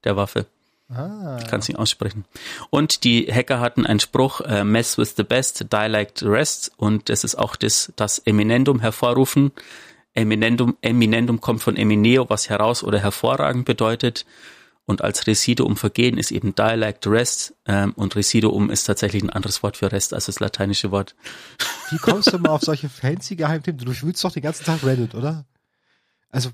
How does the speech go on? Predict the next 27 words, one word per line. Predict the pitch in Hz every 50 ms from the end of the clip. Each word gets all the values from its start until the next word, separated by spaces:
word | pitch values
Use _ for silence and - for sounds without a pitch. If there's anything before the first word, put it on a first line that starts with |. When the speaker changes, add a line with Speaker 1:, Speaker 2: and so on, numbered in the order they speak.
| -
Speaker 2:
wo | -
Speaker 1:
Das | 127 151 151
ist | 127
tatsächlich, | - 147 135 - 165 170 190 180 180 175
bin | 160 151
ich | 151 147
durch | - 156 139 -
Reddit | 151 165 175 180
auf | 190 175 151
und | 151 139
hab | 143 147
mir | 143 139
das | 143 -
aber | 160 135 127
durchgelesen | 135 147 - 160 143 127
und | 127 -
gedacht, | 143 139 - - -
„Ja, | 196 190 220 208 214 214 208
Mann, | 196 196 160 139 139 139
ja.“ | 151 185 - - 104 98 - - - - 151 - -
<laughs> | - - - - _ -
Ich | 120 -
Speaker 2:
Okay, | -
Speaker 1:
mag | 107 107 -
Speaker 2:
krass. | 139 143 139
Speaker 1:
den | -
Film. | - 107 104 101